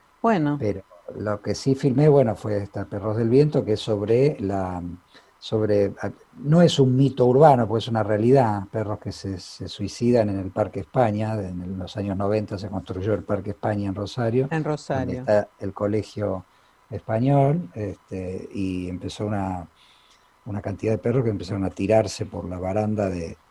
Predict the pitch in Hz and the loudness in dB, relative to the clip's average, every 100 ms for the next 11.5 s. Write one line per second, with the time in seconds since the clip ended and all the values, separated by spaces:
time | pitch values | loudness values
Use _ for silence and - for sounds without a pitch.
0 | - 101 101 95 - 95 104 151 135 117 | -6 -2 0 -2 -2 0 4 6 6 4
1 | 151 - 101 85 98 101 117 123 139 - | 2 -10 -16 -4 2 4 4 4 0 -2
2 | 98 92 - 110 - 113 123 139 98 87 | -2 0 2 2 2 2 2 2 -2 -4
3 | - 143 104 90 82 _ _ - 107 104 | 2 4 4 2 -6 _ _ -6 -4 -4
4 | 107 - 101 101 104 117 117 98 107 101 | -6 0 2 2 0 2 2 0 -4 -4
5 | 104 104 101 - 110 113 120 - 120 131 | 0 0 0 -4 -2 0 -2 0 2 2
6 | 151 - _ - 95 98 92 90 95 92 | 0 -8 _ -4 0 2 0 -2 -6 -4
7 | 98 98 104 120 90 - _ _ _ - | -2 0 0 0 -2 -6 _ _ _ -12
8 | 90 90 107 104 95 87 82 85 110 160 | -8 -6 -6 -6 -6 -8 -10 -2 4 6
9 | 151 104 92 87 - 90 - - - - | 6 2 -2 -6 -10 -12 -12 -12 -14 -16
10 | - - 101 98 117 190 - - - - | -20 -20 -20 -8 -4 -4 -6 -8 -10 -10
11 | - - - 165 160 | -12 -10 -8 -8 -10